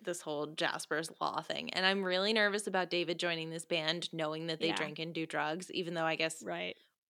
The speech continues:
Speaker 1: Marky was, like, their Doctor Feelgood or whatever they called him.
Speaker 2: Yeah.
Speaker 1: So maybe now they're just like, "We can't get drugs anymore, so I guess we won't do them."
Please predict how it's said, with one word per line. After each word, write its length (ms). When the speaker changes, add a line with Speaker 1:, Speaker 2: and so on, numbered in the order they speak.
Speaker 1:
Marky 460
was, 180
like, 180
their 120
Doctor 380
Feelgood 580
or 100
whatever 360
they 120
called 280
him. 280
Speaker 2:
Yeah. 240
Speaker 1:
So 540
maybe 320
now 220
they're 180
just 160
like, 160
"We 160
can't 180
get 120
drugs 260
anymore, 360
so 100
I 60
guess 200
we 60
won't 220
do 160
them." 400